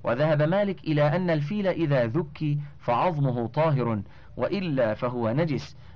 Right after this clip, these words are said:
لأن الفيل مأكول عنده، وهو غير صحيح، لأن النبي صلى الله عليه وسلم نهى عن أكل كل ذي ناب من السباع.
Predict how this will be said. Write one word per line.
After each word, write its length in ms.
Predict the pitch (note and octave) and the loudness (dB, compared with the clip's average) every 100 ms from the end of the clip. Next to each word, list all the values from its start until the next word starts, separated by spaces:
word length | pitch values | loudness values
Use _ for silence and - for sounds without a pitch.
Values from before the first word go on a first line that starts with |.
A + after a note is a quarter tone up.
| - | -8
لأن 340 | B2+ E3+ F3+ | -4 -2 0
الفيل 680 | E3+ C#3+ G3+ G3+ F#3+ F#3+ - | 0 0 -2 0 2 2 2
مأكول 580 | C#3+ D3 E3 F#3+ C3+ A2 | 0 0 -2 0 0 0
عنده، 420 | B2 D#3 A2+ - - - - - - | 0 0 -2 -6 -10 -16 -20 -16 -2
وهو 340 | C3 C#3+ C#3 | 2 4 4
غير 240 | F3+ E3 B2+ | 2 0 -2
صحيح، 520 | B2 A2+ E3 C#3+ - - - - - - | -4 -2 -2 -4 -8 -18 -20 -20 -18 -6
لأن 240 | A2+ D3 | -2 2
النبي 380 | D3+ E3 F3+ F#3 | 2 2 0 -2
صلى 220 | D3 D#3 | 0 0
الله 280 | D#3 F3+ F3 | 2 2 2
عليه 200 | D#3 D#3+ | 2 2
وسلم 400 | D3 F#3 F3 D3 | 0 0 0 0
نهى 300 | D3+ F3 E3+ | 2 2 2
عن 240 | D3+ C#3+ | 2 2
أكل 280 | D3+ F3+ D#3 | 0 -2 -2
كل 320 | D3 F3 D#3+ | -2 -2 -2
ذي 160 | C#3+ C#3+ | 0 2
ناب 220 | C#3 E3+ | 2 2
من 240 | D3 C3 A2+ | 0 0 -2
السباع. 520 | G#2 A#2+ A#2 A#2 | -4 -4 -2 -2